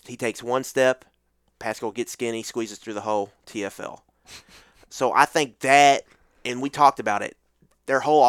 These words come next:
offense is based off that play. If you don't have, if they don't have success running that play,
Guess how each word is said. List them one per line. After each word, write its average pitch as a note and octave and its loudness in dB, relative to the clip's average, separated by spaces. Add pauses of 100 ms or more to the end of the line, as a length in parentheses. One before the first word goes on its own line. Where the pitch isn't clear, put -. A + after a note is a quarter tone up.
offense A2 -6
is - -20
based G#2 -6
off G#2 -8
that - -8
play. - -12 (300)
If - -18
you B2+ -16 (200)
don't B2 -2
have, C3 -2
if G#2+ -16
they B2+ 0
don't C#3 0
have C#3+ -2
success B2+ -4
running A#2 -4
that G2 -8
play, A2 -4